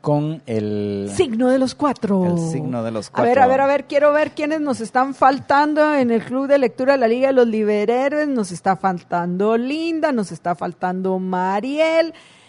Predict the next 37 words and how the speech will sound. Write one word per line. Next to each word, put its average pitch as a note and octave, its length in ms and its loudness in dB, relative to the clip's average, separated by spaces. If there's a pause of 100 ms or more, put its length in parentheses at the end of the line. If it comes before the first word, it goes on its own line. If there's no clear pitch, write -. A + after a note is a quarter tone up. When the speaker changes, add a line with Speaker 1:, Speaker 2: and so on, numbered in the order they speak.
(180)
Speaker 2:
eh, F#3 260 -6
nos G3 220 -8
están G3+ 260 -6
faltando C4+ 540 2
varios D#4+ 680 2
que - 100 -4
esperamos G#3 880 -4
que, E3+ 280 -10 (460)
que G3 120 -6
recuerden A3 680 -2
la, E3+ 540 -4
recuerden G#3 680 -6
lo G#3 120 -4
que F#3 120 -8
les F3 180 -10
ofrecí E3+ 480 -10
ayer. F#3 320 -6
A E3+ 60 -10
ver, G3 220 -8
George, G#3+ 340 -4
¿qué D4 100 -6
le D#4+ 140 -2
ofrecimos B3+ 560 -6
ayer G#3 240 -4
a C4 60 -4
los G#3 180 -8
oyentes A3 400 -8
que G3 160 -6
se F3+ 320 -8 (340)
apunten G3+ 920 -4
al, F3 720 -4
a F3+ 120 -6
la F3+ 140 0
Liga A3+ 320 2
de G3+ 140 -2
los F3 140 -4
Liberhéroes? F3+ 680 -4